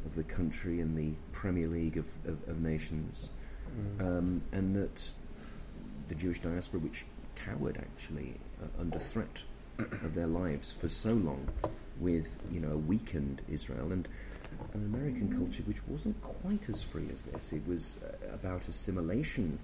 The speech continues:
Speaker 1: in the
Speaker 2: Mm.
Speaker 1: first fifty or sixty years of, um, uh, the Israeli state in parallel.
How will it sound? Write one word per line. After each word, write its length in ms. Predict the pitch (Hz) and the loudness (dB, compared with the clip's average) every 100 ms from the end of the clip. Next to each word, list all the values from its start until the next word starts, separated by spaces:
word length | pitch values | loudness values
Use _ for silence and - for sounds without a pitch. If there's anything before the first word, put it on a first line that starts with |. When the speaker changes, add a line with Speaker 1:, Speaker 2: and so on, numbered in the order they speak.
| - - - - | -8 -10 -10 -6
Speaker 1:
in 240 | - 123 87 | -2 2 2
the 60 | |
Speaker 2:
Mm. 40 | - | 2
Speaker 1:
first 220 | 92 78 | 0 0
fifty 300 | - 78 76 | 0 0 0
or 60 | 78 | 0
sixty 360 | - - - | 0 -4 -2
years 400 | 78 78 76 - | -2 0 -2 -2
of, 360 | 73 73 - - | -4 -4 -6 -4
um, 300 | - - - - - - - - - 80 | -4 -4 -4 -6 -6 -8 -8 -8 -8 -4
uh, 40 | 76 71 | -4 0
the 100 | 78 | 0
Israeli 380 | 76 76 76 71 | 0 -2 -2 -2
state 440 | - 78 78 - - | -2 0 0 -2 0
in 160 | 82 | 0
parallel. 680 | 78 - 78 76 62 55 | -2 -2 0 0 -2 -4